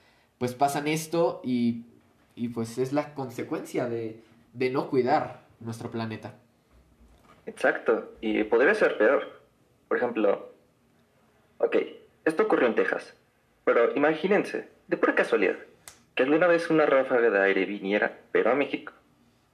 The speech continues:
Speaker 2: y que un día de la nada hiciera frío en donde nunca lo hace. Yucatán, imagínate que hubiera una helada. Eso no es muy común.
Speaker 1: Sí, no, no, no.
Speaker 2: Si ha pasado, pues esperamos que no.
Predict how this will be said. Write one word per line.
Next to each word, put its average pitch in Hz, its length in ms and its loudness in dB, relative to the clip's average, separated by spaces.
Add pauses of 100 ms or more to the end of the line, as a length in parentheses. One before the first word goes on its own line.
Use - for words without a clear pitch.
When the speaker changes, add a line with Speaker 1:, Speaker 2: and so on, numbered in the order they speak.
(120)
Speaker 2:
y 131 100 -10
que 131 600 2 (840)
un 160 200 2
día 147 520 4 (200)
de 131 120 2
la 131 140 4
nada 143 460 2 (240)
hiciera 147 300 2
frío 131 440 4
en 107 240 2
donde 101 240 2
nunca 117 400 0
lo - 120 0
hace. - 220 -12 (840)
Yucatán, 117 560 2 (480)
imagínate 151 480 0
que 123 120 -2
hubiera 127 180 2
una 139 160 0
helada. 98 540 0 (680)
Eso - 100 -6
no 160 80 2
es - 80 -4
muy 120 100 -2
común. 117 380 -4 (340)
Speaker 1:
Sí, 160 280 -6
no, 135 280 -2
no, 127 120 -2
no. 147 140 -2
Speaker 2:
Si 143 60 2
ha 160 100 2
pasado, 117 600 0
pues - 160 -6
esperamos 127 500 2
que - 140 -2
no. 113 80 4